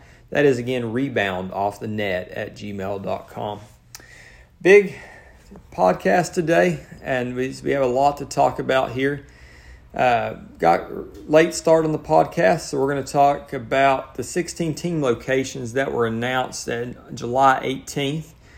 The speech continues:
I wanna clear up the miscommunication that this is the first sixteen locations. Uh, Commissioner Lee Hutton says that they are trying to get to twenty-four teams for the twenty twenty-four season,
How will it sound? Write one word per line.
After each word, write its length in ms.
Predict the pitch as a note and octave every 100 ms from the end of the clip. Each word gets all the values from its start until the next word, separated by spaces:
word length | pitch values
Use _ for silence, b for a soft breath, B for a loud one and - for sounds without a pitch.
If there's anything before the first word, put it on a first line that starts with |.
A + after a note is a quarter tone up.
| b b b -
I 40 |
wanna 100 | D3+
clear 260 | D3+ E3+ E3
up 80 | D#3+
the 60 |
miscommunication 1000 | D3 D3+ - C#3+ C3 B2+ D3 D3 D3 C3
that 100 | A2
this 220 | D3 C3+
is 160 | C3+ A#2+
the 120 | B2
first 560 | A#2+ - D3+ D#3+ - -
sixteen 520 | C#3+ A#2+ - - A2+ A2
locations. 840 | G#2 G2+ G#2+ A2 - C#3 C3 - b b b b b b C3
Uh, 280 | A#2+ A2 A#2+
Commissioner 480 | C#3+ D#3 - D3+
Lee 200 | C#3+ D3
Hutton 540 | B2 F3 G#3+ G#3 F#3+ -
says 540 | - D#3+ C#3+ C#3 -
that 600 | B2+ B2 A#2+ - - -
they 160 | - C#3
are 80 | C#3
trying 300 | - F3 D#3+
to 60 |
get 120 | C#3+ D3
to 80 |
twenty-four 640 | D3 - E3 E3 E3 D#3 C#3
teams 440 | - D3+ C3 A2
for 100 | -
the 80 | A2
twenty 300 | A2 B2+ A#2
twenty-four 480 | A2 A#2+ A2 C3 A2+
season, 480 | - A#2+ A2 A2